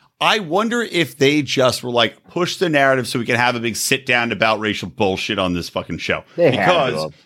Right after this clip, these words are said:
Speaker 1: it's so stupid. He, and Andrea got her name wrong. This is what keyed this off. One time.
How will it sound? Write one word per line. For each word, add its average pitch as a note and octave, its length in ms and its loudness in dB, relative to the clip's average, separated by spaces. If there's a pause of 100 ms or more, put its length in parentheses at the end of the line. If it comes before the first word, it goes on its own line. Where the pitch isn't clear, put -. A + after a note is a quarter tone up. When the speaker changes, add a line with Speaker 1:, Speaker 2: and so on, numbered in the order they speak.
(720)
Speaker 1:
it's G#3 160 0
so C#4+ 280 0
stupid. G#3 720 -2
He, A#3 260 0
and G#3+ 140 2
Andrea C4 400 0
got B3 240 4
her G3+ 200 -4
name F#3 300 -2
wrong. C#3+ 320 2
This E3+ 120 -6
is - 80 -14
what A#3+ 180 -6
keyed G#3 220 2
this E3 140 -4
off. C3 200 2 (680)
One B3+ 580 2
time. D3+ 460 0